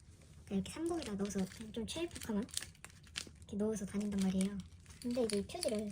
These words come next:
바꿔보려고 합니다. 아이고, 이 표지를 바꿔주려고 해요. 만드는 김에 애들 것도 만들어주자 해서 물어봤어요. 어떤 버전 해주냐고. 근데 또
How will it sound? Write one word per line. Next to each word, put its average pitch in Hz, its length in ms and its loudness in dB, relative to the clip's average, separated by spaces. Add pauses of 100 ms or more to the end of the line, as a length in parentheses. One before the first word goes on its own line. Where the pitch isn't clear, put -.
(160)
바꿔보려고 208 460 8
합니다. - 280 6 (1000)
아이고, 208 220 0 (960)
이 247 60 -8
표지를 294 360 -2
바꿔주려고 208 500 -2
해요. 208 120 -6 (920)
만드는 240 320 2
김에 226 340 2 (220)
애들 247 160 4
것도 233 200 6
만들어주자 208 380 4
해서 214 260 0 (1040)
물어봤어요. 247 420 4
어떤 226 180 0
버전 214 160 2
해주냐고. 202 340 0 (140)
근데 208 240 0
또 208 240 -4